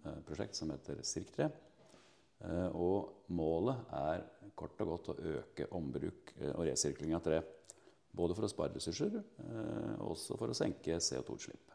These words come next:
I dag er vi så heldige å ha med oss Kristina. Eh, og Kristina, kan du si litt om deg selv?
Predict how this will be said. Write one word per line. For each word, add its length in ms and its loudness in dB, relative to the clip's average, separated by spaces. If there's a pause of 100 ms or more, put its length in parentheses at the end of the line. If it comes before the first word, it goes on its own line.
(680)
I 60 0
dag 260 12
er 140 6
vi 40 8
så 120 2
heldige 340 6 (160)
å 100 -4
ha 140 -2
med 120 -8
oss 120 0
Kristina. 480 2 (680)
Eh, 100 -2
og 120 0
Kristina, 320 2
kan 160 0
du 300 6
si 180 2
litt 240 2
om 60 4
deg 100 4
selv? 260 0